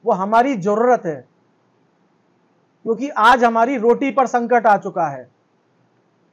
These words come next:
और ये वो संकट है जिसके लिए हमारे को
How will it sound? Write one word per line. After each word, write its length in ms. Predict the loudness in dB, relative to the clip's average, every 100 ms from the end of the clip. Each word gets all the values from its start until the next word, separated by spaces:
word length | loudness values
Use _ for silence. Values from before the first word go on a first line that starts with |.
| _ _
और 120 | -6
ये 160 | -2 -2
वो 200 | 2 2
संकट 480 | 2 -2 2 0 2
है 300 | 0 -2 -10 _ _ _ _ _ _ _ _ _ _ _ _ _ _ _ _ _ _ -10
जिसके 480 | -6 -6 -2 -2
लिए 440 | 0 0 0 0 -4 _ _ _ _ -6
हमारे 420 | 2 4 6 4
को 380 | 4 2 0